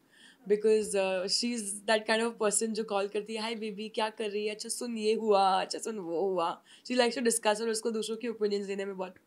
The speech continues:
अच्छा लगता है। तो, uh, तो मैं उसको समझाती रहती हूँ, "कोई बात नहीं, ये है, वो है, ये है, वो है, दिमाग गर्म नहीं करते, ये, वो, ये, वो।" So, because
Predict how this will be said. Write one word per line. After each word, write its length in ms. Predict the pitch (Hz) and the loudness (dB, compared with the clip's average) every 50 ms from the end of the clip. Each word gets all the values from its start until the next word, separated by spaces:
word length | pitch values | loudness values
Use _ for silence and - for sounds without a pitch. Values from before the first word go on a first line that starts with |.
| _ - | _ -8
अच्छा 220 | - 175 - 180 | -6 -4 -2 -2
लगता 260 | 170 151 - - - - | -2 -4 -6 -10 -16 -20
है। 100 | - _ _ _ - - - - - _ _ _ _ - | -20 _ _ _ -20 -20 -20 -20 -20 _ _ _ _ 0
तो, 340 | 208 202 202 196 196 190 | 0 2 2 0 0 -2
uh, 680 | - - 185 180 180 175 175 175 170 170 165 - - - - _ _ _ _ - | -2 -2 0 0 0 0 -2 -4 -6 -8 -10 -14 -16 -18 -20 _ _ _ _ -6
तो 60 | 220 220 | -2 2
मैं 120 | 240 247 | 2 2
उसको 160 | 240 233 269 | 2 2 0
समझाती 440 | 247 254 233 202 202 190 180 - 190 | 0 2 2 2 0 0 -2 -2 -2
रहती 260 | 180 170 - - 190 | -2 -2 -4 -6 -12
हूँ, 80 | 180 - - | -8 -2 0
"कोई 120 | 269 262 | 0 2
बात 260 | 226 202 175 160 - 170 | 2 2 0 0 -4 -10
नहीं, 180 | 170 170 170 175 | -12 -12 -10 -6
ये 240 | 190 208 208 196 | -2 -2 0 0
है, 160 | 180 180 170 160 | -2 -4 -8 -4
वो 200 | 175 202 202 190 | 0 0 0 0
है, 200 | 175 170 170 185 | -2 -6 -8 -4
ये 160 | 190 208 196 | -2 -2 -2
है, 160 | 175 175 170 | -4 -6 -8
वो 180 | 175 196 202 185 | -4 -2 -2 -2
है, 260 | 185 180 170 175 - - - - _ - | -2 -6 -10 -12 -16 -20 -20 -20 _ 0
दिमाग 320 | 202 208 208 202 208 208 | 2 4 6 4 4 4
गर्म 220 | 190 196 190 196 190 | 4 2 2 2 0
नहीं 180 | 190 190 185 | -2 -2 -2
करते, 400 | 185 - 175 160 160 - 170 170 | -2 -2 -4 -4 -4 -8 -10 -8
ये, 300 | 175 180 185 190 180 175 | -6 -4 -4 -4 -4 -6
वो, 200 | 170 180 185 180 | -8 -8 -10 -8
ये, 180 | 175 180 180 170 | -8 -8 -8 -10
वो।" 240 | - 170 170 170 - _ _ - - - _ - | -10 -12 -14 -14 -18 _ _ -20 -20 -20 _ -10
So, 120 | - - | -6 -4
because 320 | 208 208 247 233 294 302 | -4 -2 -2 0 -2 -2